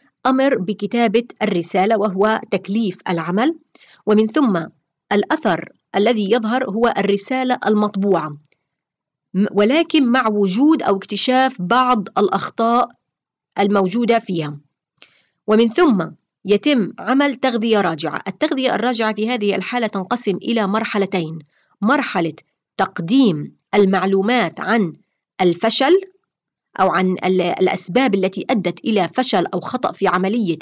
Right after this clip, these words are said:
الكتابة، وتعديل وكيفية تعديل وتصحيح مسار هذه، آه، الأخطاء أو، آه، من أجل، آه، تلافيها. وبالتالي ننتقل إلى الخطوة الثانية، وهي إعادة طباعة الرسالة بشكل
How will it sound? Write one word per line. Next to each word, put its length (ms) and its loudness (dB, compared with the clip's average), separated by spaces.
الكتابة، 600 0
وتعديل 1200 2
وكيفية 540 0
تعديل 400 0
وتصحيح 680 -4
مسار 520 0
هذه، 600 0
آه، 240 2
الأخطاء 500 -2
أو، 300 4
آه، 280 0
من 180 0
أجل، 360 0
آه، 180 0
تلافيها. 580 -2
وبالتالي 520 4
ننتقل 380 0
إلى 200 0
الخطوة 340 -2
الثانية، 460 -2
وهي 400 0
إعادة 520 -2
طباعة 520 0
الرسالة 640 -4
بشكل 580 -4